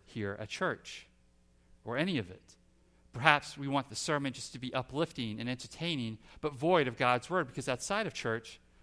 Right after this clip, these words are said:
we don't care for it. If we don't seek rebuke and correction from his word daily, but only positive encouragement, we're not gonna wanna hear sermons that do the same.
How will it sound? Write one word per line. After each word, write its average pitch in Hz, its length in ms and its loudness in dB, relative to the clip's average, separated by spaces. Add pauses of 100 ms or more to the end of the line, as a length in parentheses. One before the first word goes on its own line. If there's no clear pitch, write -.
we 156 80 0
don't 127 180 2
care 226 240 -2
for 98 280 -8
it. - 180 -18 (600)
If - 140 2
we 196 100 2
don't 196 280 6
seek 196 300 -2
rebuke 165 400 0
and 151 100 -6
correction 170 480 0
from 156 260 0
his 147 240 0 (220)
word 165 560 4
daily, 151 500 4
but 165 120 2
only 165 320 2 (200)
positive 185 540 6
encouragement, 160 800 0 (360)
we're 160 120 0
not 196 260 6
gonna 180 160 2
wanna 175 200 2
hear 165 180 2
sermons 147 640 0 (500)
that 151 180 4
do 151 460 2
the 135 80 -4
same. 151 560 0